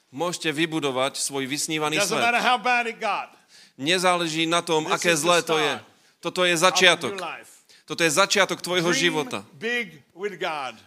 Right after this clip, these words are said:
Speaker 1: Eh, maj veľké sny spolu s Bohom.
Speaker 2: Make him your senior partner.
Speaker 1: Eh, urob z neho svojho partnera.
Speaker 2: Let him give you ideas.
Speaker 1: Nech ti on dá nápady.
Speaker 2: And don't allow fear
Speaker 1: A nedovol strachu,
Speaker 2: to stop you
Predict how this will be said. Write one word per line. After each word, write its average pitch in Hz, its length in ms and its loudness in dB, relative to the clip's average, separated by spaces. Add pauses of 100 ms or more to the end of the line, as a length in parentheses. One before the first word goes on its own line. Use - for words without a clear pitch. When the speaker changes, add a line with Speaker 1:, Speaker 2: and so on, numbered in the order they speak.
Speaker 1:
Eh, 139 240 -2
maj 180 240 0
veľké 208 480 2
sny 202 320 0
spolu 180 320 -4
s 151 80 -4
Bohom. 151 500 2
Speaker 2:
Make 208 220 -6
him 226 260 -10
your 214 220 -10
senior 214 320 -18
partner. 151 560 -14 (240)
Speaker 1:
Eh, 139 80 -6 (240)
urob 196 240 0
z 185 160 -2
neho 180 80 0
svojho 180 320 0
partnera. 180 640 0 (160)
Speaker 2:
Let 233 160 -8
him 233 160 -10
give 220 160 -10
you 220 160 -10
ideas. 160 800 -10 (160)
Speaker 1:
Nech 175 240 -4
ti 190 160 -4
on 202 340 0
dá 170 220 2
nápady. 175 560 0 (1120)
Speaker 2:
And 160 320 -14 (160)
don't 190 240 -8
allow 170 320 -12
fear 131 560 -20 (240)
Speaker 1:
A 135 80 -6
nedovol 175 440 2
strachu, 180 520 -2
Speaker 2:
to 151 80 -14
stop - 560 -12
you 104 80 -20